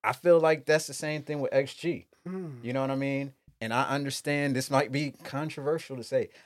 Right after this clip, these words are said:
Speaker 1: I understand the history of Japan and Korea. You know, I, I did my research after the,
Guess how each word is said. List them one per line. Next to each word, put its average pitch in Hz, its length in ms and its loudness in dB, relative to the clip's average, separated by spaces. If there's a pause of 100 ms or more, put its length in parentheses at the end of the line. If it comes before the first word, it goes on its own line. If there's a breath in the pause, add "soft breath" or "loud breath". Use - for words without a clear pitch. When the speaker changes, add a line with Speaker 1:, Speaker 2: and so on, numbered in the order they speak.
(120)
Speaker 1:
I 127 100 0
understand 135 540 0
the - 40 -2
history 123 640 -4
of 104 320 -4 (140)
Japan 113 440 -8
and 110 100 -8
Korea. 107 400 -8 (100)
You 107 120 -12
know, 101 180 -6
I, 101 240 -4
I 101 40 -4
did 107 200 -6
my 110 100 -6
research 107 580 -6
after 101 300 -8
the, 87 240 -14